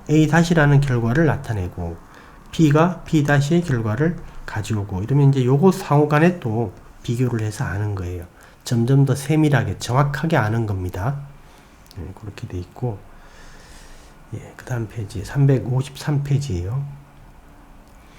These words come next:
거기 밑에 줄침 부분에 보게 되면 선정의 각 단계에 대해 공부할 때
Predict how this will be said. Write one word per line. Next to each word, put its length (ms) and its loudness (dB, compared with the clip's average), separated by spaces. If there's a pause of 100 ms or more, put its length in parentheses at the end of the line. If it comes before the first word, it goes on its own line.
(680)
거기 140 -4
밑에 360 6
줄침 360 4
부분에 240 8
보게 200 6
되면 220 4
선정의 480 4
각 220 -6
단계에 440 4
대해 140 4
공부할 560 0
때 240 4